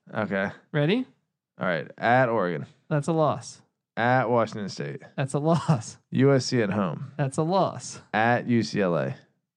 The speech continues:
Speaker 2: Probably a loss.
Speaker 1: Maybe. Stanford at home.
Speaker 2: Loss.
Speaker 1: Bye. Home at, to Washington.
Speaker 2: Loss.
Speaker 1: At Utah.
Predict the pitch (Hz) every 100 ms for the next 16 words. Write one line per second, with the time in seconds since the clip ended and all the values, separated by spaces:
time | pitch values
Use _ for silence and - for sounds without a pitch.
0 | _ _ 175 175 185 180 185 127 113 -
1 | - _ _ 104 92 67 - _ _ _
2 | _ _ _ _ _ _ _ _ _ -
3 | - 123 107 87 76 87 60 135 - _
4 | _ _ _ - 156 110 - - - _
5 | _ _ - - 95 90 104 117 - _
6 | _ _ _ _ _ _ _ _ _ _
7 | _ - 127 131 139 139 87 104 - -
8 | - 107 110 117 131 127 135 127 _ _
9 | 165 135 170 135 - - _ _ - 85
10 | 82 80 - -